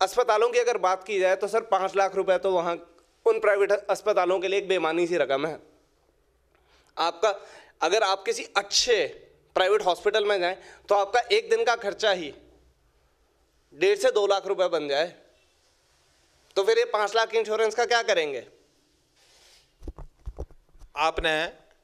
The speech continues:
Speaker 2: दो क्वेश्चन रखे कि पहला तो आपका था कि जो आयुष्मान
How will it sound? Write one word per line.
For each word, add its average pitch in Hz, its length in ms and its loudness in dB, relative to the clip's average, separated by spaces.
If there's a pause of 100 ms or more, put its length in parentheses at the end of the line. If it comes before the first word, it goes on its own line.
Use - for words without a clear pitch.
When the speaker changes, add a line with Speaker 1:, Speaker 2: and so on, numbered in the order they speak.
(300)
Speaker 2:
दो 151 260 2
क्वेश्चन 170 360 -2
रखे 139 340 -2 (840)
कि 156 500 2 (840)
पहला 165 260 2
तो 180 100 0
आपका 165 320 0
था 156 180 -4
कि 180 160 -6
जो 180 260 -6
आयुष्मान 170 680 -2